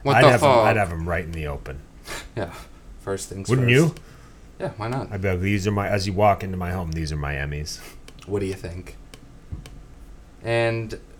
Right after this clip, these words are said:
Speaker 1: we got some more Quibi news,
Speaker 2: Ugh.
Speaker 1: which is, <laughs> I know everyone loves
Speaker 2: I'm gonna
Speaker 1: that.
Speaker 2: subscribe. I don't know why I'm sighing.
Speaker 1: Brace yourself for a fucked up duo. Also, I found out what Quibi stands for. It's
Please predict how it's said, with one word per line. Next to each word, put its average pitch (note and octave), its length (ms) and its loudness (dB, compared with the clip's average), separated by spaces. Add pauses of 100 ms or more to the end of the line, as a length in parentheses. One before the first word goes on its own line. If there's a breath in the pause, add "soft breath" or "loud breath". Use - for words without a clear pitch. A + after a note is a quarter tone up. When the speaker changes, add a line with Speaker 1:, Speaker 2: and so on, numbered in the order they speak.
Speaker 1:
we B2 100 -8
got F#3+ 140 -4
some E3+ 100 -2
more B2+ 140 2
Quibi C3 440 2
news, E2+ 580 -8
Speaker 2:
Ugh. E2 240 -4
Speaker 1:
which - 200 -8
is, - 420 -4 (160)
<laughs> - 220 -20
I G#2 60 -10
know A#2+ 140 0
everyone G#2 300 -2
loves G2+ 180 2
Speaker 2:
I'm B2+ 80 0
gonna D3 120 6
Speaker 1:
that. C#3 60 4
Speaker 2:
subscribe. E2+ 680 0
I E2+ 80 -4
don't F2 80 -6
know E2+ 100 -4
why E2+ 240 -2
I'm D#2+ 120 -4
sighing. D#2 560 -6 (240)
Speaker 1:
Brace D#3 340 4
yourself B2+ 480 2
for A#2+ 200 0
a G2+ 60 0
fucked B2 400 -2
up A2 200 -4
duo. G2 420 -2 (260)
Also, C#3 320 4
I D3 80 2
found C#3 220 0
out B2+ 80 2
what C#3 160 -2
Quibi B2 260 0
stands A2 400 -4
for. F2+ 240 -6
It's - 340 -10